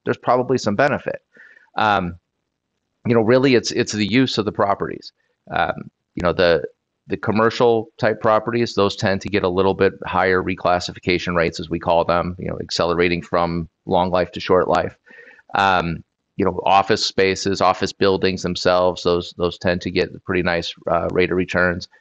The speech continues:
And quite honestly, what we've s-, experienced in the last few years here is a massive uptick in residential rental properties. And I know you'd mentioned commercial. You can do this for residential rental income as well.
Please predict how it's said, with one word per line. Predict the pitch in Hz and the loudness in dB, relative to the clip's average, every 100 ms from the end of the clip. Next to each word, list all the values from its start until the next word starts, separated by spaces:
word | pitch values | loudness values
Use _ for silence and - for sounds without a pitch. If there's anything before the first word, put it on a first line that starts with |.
| _ _ | _ _
And | - 98 | -6 -2
quite | 107 110 | 2 4
honestly, | 101 104 101 98 | 4 0 0 0
what | 85 85 | 0 0
we've | 87 | -2
s-, | 85 - | -4 -8
experienced | - - 98 95 92 87 - | -8 -4 0 0 0 -4 -6
in | 85 | -4
the | 82 | 0
last | 87 87 - | 0 0 -4
few | - 87 | -4 -2
years | 82 90 90 | 2 0 0
here | - 78 | -4 -6
is | 80 | -4
a | |
massive | 78 85 87 92 90 | -4 -2 -2 -2 -4
uptick | 71 85 - - 85 80 - - - | -2 -4 -2 -2 -2 -4 -14 -14 -4
in | 90 87 82 80 - _ _ | 0 0 0 -4 -10 _ _
residential | 98 92 92 85 92 | 0 0 0 0 0
rental | 85 82 80 78 | 0 -2 -2 -4
properties. | - 62 - - - - _ _ _ - | -2 -4 -6 -10 -14 -20 _ _ _ -6
And | 95 90 85 78 | 0 2 2 0
I | 90 | 2
know | 90 | 4
you'd | 90 85 | 4 2
mentioned | 92 90 90 | 0 -2 -6
commercial. | - 101 131 - 110 107 - - - | -2 2 2 2 0 0 -12 -20 -4
You | 104 | -2
can | 104 123 117 | 0 0 2
do | 107 113 | 4 4
this | 101 95 | 4 2
for | 98 | 0
residential | 90 92 87 87 87 | 2 0 0 -2 0
rental | 90 107 92 85 | 0 0 -2 -4
income | 85 85 80 | -4 -6 -6
as | 76 | -6
well. | 87 90 64 - | 0 0 0 -4